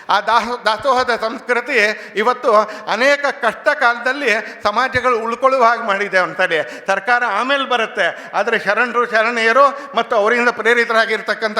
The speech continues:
ಸಂಸ್ಥೆಗಳು, ಕುಟುಂಬಗಳು ಮೊದಲು ಬರ್ತಾವೆ ದಾಸೋಹಕ್ಕೆ, ಮೊದಲು ಬರ್ತಾರೆ.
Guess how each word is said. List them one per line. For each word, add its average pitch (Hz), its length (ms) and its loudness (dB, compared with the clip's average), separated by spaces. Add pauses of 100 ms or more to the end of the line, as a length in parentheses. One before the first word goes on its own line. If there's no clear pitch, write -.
ಸಂಸ್ಥೆಗಳು, 208 500 0
ಕುಟುಂಬಗಳು 226 840 0
ಮೊದಲು 302 280 2
ಬರ್ತಾವೆ 214 460 -2
ದಾಸೋಹಕ್ಕೆ, - 760 -10 (460)
ಮೊದಲು 277 240 2
ಬರ್ತಾರೆ. 208 600 -4